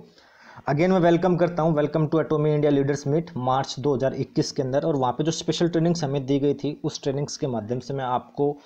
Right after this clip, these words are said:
यहाँ पे रिवील करने वाला हूँ कुछ ऐसी चीज़ें जो आपके करियर के लिए, आपके फ्यूचर के लिए Atomy में बहुत बड़ा मील का पत्थर साबित होने वाली है। तो आप इन चीज़ों को फॉलो कीजिए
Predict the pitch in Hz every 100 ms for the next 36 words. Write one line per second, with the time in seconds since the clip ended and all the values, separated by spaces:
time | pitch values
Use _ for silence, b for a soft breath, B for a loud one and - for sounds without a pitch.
0 | B B B 120 117 131 147 131 131 175
1 | 170 151 160 151 156 156 160 156 147 180
2 | 170 131 123 156 - B B B 123 143
3 | 175 180 - 139 151 - _ _ _ _
4 | 170 165 - - 139 135 147 156 - 143
5 | 131 147 - 123 120 - 160 - 131 -
6 | 160 - 127 151 - _ 143 151 185 180
7 | 180 165 170 165 - _ _ 113 123 143
8 | 143 143 139 135 139 - - 131 - 131
9 | 131 117 120 117 117 143 151 160 - 143
10 | 143 - 165 156 147 143 160 160 - 131
11 | 151 156 139 127